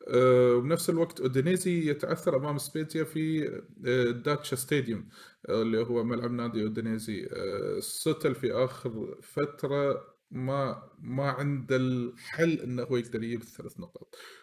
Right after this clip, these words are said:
على عكس سبيتيا. سبيتيا مع سب-، آه، سيمبليتش اللي هو كان مدرب كالياري، مدرب كالياري المؤقت لفترة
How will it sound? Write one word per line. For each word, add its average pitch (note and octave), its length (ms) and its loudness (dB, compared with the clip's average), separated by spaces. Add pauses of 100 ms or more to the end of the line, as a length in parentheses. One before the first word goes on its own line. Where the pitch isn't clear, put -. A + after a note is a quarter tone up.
(120)
على C3 200 2
عكس - 520 -2
سبيتيا. C3 500 -2
سبيتيا B2+ 480 0
مع A#2 200 -4
سب-، - 320 -8
آه، A#2 320 0 (200)
سيمبليتش D#3+ 560 0
اللي A2+ 200 2
هو A#2 160 0
كان B2 200 0
مدرب A#2 440 -2
كالياري، A#2+ 640 0 (100)
مدرب A2+ 400 -2
كالياري A2+ 340 -2
المؤقت G#2+ 540 -6
لفترة G#2+ 500 -8